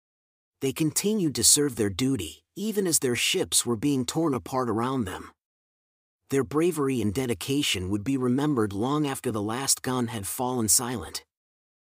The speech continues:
With a heavy heart, Captain Rooks issued the order that every captain dreads abandon ship. He had done his duty, fought until the last,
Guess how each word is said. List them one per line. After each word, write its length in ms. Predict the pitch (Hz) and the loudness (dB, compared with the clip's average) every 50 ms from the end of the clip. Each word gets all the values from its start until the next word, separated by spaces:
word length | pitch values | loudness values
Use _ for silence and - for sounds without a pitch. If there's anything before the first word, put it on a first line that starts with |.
| _ _ _ _ | _ _ _ _
With 160 | 120 131 - | -8 -6 -4
a 40 | 131 | -4
heavy 360 | 120 - 156 185 185 156 143 | -6 -4 -4 -4 -2 -2 -2
heart, 420 | 113 - 139 143 131 101 - - - - _ _ _ _ | -2 0 0 0 0 0 -2 -6 -16 -20 _ _ _ _
Captain 480 | - - 180 180 196 - - 170 143 131 | -8 -6 -6 -6 -4 -2 0 2 2 4
Rooks 360 | 123 143 160 160 - - - - | 4 2 2 4 4 2 2 4
issued 320 | 147 156 - - 156 147 | 2 0 0 0 -2 0
the 120 | 123 123 113 | 0 2 4
order 360 | 117 120 127 127 110 104 101 | 6 6 6 4 4 0 -2
that 180 | 101 - 110 - - | -4 -6 -8 -8 -6
every 340 | - 165 175 170 175 196 185 | -4 -4 -4 -2 -2 -2 -2
captain 520 | - - - 147 147 143 - - 131 120 | -2 -4 -6 -4 -4 -6 -4 0 0 0
dreads 440 | 117 117 120 127 135 143 135 - - - | 0 0 -2 -2 -2 0 0 0 0 0
abandon 480 | - 104 85 123 123 131 139 127 113 107 | -2 -4 -4 -2 -2 0 0 0 0 0
ship. 380 | 107 - - 135 98 - - - _ _ _ _ _ _ _ _ _ _ _ _ _ _ _ _ _ _ | 0 -2 -2 -4 -6 -8 -14 -20 _ _ _ _ _ _ _ _ _ _ _ _ _ _ _ _ _ _
He 200 | _ - 160 156 | _ -2 0 0
had 160 | 156 147 120 - | 0 0 0 0
done 180 | 156 160 170 | 0 2 2
his 160 | 147 123 110 | 2 2 2
duty, 540 | - - 135 143 151 131 90 80 - - - _ _ | 2 2 4 4 4 2 2 -4 -10 -14 -18 _ _
fought 320 | - - - 156 156 165 156 | -14 -10 -6 -4 -4 -2 -2
until 300 | 135 120 - 151 139 120 | 0 0 0 0 0 0
the 100 | 107 101 | 0 0
last, 640 | 104 107 117 120 98 92 - - - - - - | 0 0 -2 -2 -4 -6 -2 0 0 0 0 -2